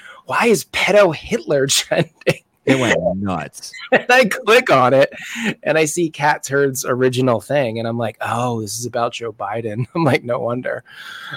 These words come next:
Speaker 1: I'm like, so it, it just, it's funny how they, you know, it's spectacular backfiring. You know, they come out with this big speech about the maga Republicans, how they want to, uh, you know, take away our democracy. I, I always find them this, this use of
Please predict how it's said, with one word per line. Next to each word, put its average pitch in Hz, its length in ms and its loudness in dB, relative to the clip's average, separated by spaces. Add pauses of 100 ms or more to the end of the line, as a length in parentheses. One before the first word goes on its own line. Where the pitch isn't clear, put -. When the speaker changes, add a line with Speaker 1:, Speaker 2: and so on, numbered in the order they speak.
Speaker 1:
I'm 131 80 -4
like, 135 220 2
so 131 220 4
it, 131 200 2
it 135 80 -4
just, - 280 -2
it's 151 120 -6
funny 135 320 2
how 120 180 0
they, 113 460 2 (340)
you 135 80 -4
know, 127 80 -4
it's - 140 -8
spectacular 151 1120 0
backfiring. 113 880 2
You 113 120 -2
know, 113 80 0
they 117 140 2
come 127 220 -2
out 117 160 2
with 117 120 -6
this 107 140 -8
big 117 260 -2
speech 117 540 -6
about 107 340 0 (340)
the 135 80 -2
maga 127 540 2
Republicans, 117 920 2
how 113 160 -2
they 113 120 0
want 117 280 -6
to, 113 380 -4
uh, 110 240 -4 (420)
you - 60 -10
know, 113 200 -2
take - 260 -2
away 127 300 4
our 117 460 6
democracy. 110 960 0 (300)
I, 147 200 2
I 147 80 6
always 240 200 6
find 170 260 4
them 131 300 0
this, 135 240 2
this 120 320 -2
use 127 340 0
of 117 140 0